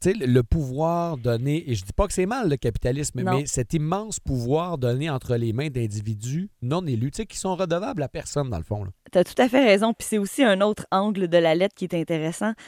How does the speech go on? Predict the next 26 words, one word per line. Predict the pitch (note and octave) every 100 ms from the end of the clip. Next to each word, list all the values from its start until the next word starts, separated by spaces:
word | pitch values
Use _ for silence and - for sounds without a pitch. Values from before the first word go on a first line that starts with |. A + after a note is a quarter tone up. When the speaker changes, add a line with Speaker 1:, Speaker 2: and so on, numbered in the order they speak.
| -
Speaker 2:
c'est | -
que, | F#3+ G#3+ G#3+ -
euh, | E3 D3 - - _ _ -
lui, | F#3 C4 C4+ F#3
il, | -
il | D#3+ D#3
dit | D#3 A#3
que, | A3 A3
dans | E3+ E3
le |
fond, | G3 A#3+
à |
partir | G3+ G3+ C#4+
des | B3+ G3+
années | F#3+
soixante-dix, | A3+ F3+ F3+ E3+ D#3+ -
à | G#3
partir | G3+ G3 C#4
du | A3+
moment | F#3+ G#3
où | A3
le | F3+
discours | F3+ F3 - B3+
du | G3 G3+
libre | G3 G3 F3+
marché | F3 E3+ - G#3+